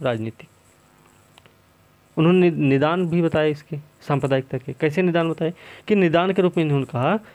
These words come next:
इन्होंने, इन्होंने सार्वजनिक भाषण, रेडियो प्रसारण, निजी पत्र के माध्यम से भारतीय सभ्यता के विविधता में मौलिक एकता की उपस्थिति का प्रचार प्रसार किया।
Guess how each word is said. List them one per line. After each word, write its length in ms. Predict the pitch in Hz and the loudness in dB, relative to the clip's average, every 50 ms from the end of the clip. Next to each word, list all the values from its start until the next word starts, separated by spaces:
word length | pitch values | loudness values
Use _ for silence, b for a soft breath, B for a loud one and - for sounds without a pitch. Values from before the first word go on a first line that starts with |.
| B B - | B B -2
इन्होंने, 380 | 147 143 160 185 202 190 185 190 | 0 0 2 2 4 4 2 2
इन्होंने 540 | - - 139 131 160 180 170 135 135 165 196 | 2 0 0 2 2 2 2 0 0 -2 -4
सार्वजनिक 680 | 190 - - - 139 135 135 135 131 143 147 147 123 | -6 -6 -2 0 0 2 2 2 2 0 0 -2 -2
भाषण, 480 | 110 113 110 110 107 - 175 185 190 165 | -4 -4 -4 -4 -2 0 0 2 2 2
रेडियो 320 | 123 123 120 117 120 120 | 0 0 0 0 0 -2
प्रसारण, 480 | 117 - - 117 - - 147 147 165 180 | -2 -4 -8 -6 -2 0 0 0 0 0
निजी 260 | 180 147 131 120 117 | 0 0 0 -2 -4
पत्र 320 | 113 - - 165 - - 151 | -4 -4 -6 -6 -6 -8 -6
के 140 | - 143 | -4 -4
माध्यम 420 | 123 113 110 117 120 120 143 185 196 | -2 -2 -2 -4 -2 0 0 -2 0
से 320 | 185 - 139 143 170 180 B B B B B - 127 | 0 0 0 0 -2 -2 B B B B B -16 -14
भारतीय 460 | 107 - 104 139 151 147 - 170 147 | -10 -4 -2 -2 -2 -2 -2 -2 -2
सभ्यता 480 | - - 131 123 117 127 123 - 160 | -2 -2 -4 -4 -4 -4 -2 -2 -2
के 220 | 156 - - 165 160 | -2 -2 -2 -2 -2
विविधता 520 | 139 123 123 120 127 120 123 - - 190 | -2 -2 -2 -2 -2 -4 -2 -2 -2 0
में 120 | 180 160 151 | 0 0 0
मौलिक 460 | 143 123 123 127 135 139 135 - - | 0 0 0 0 -2 -4 -6 -8 -6
एकता 340 | 147 135 - - - 156 147 | -6 -6 -6 -6 -4 -4 -4
की 160 | 147 - 143 | -4 -6 -8
उपस्थिति 680 | 147 143 - - 135 120 - - - 131 - - 139 127 | -8 -8 -8 -6 -8 -8 -8 -12 -16 -10 -6 -4 -4 -4
का 340 | 127 - 143 160 196 240 240 B B B B B _ | -4 -2 -2 0 0 -2 -2 B B B B B _
प्रचार 380 | - 127 - - 117 107 110 143 | -8 -6 -4 -4 -6 -6 -6 -8
प्रसार 460 | 143 - 170 143 147 - 113 104 110 | -6 -4 -4 -4 -2 -4 -6 -6 -6
किया। 300 | - - - 151 110 98 | -6 -4 -2 -2 -2 -2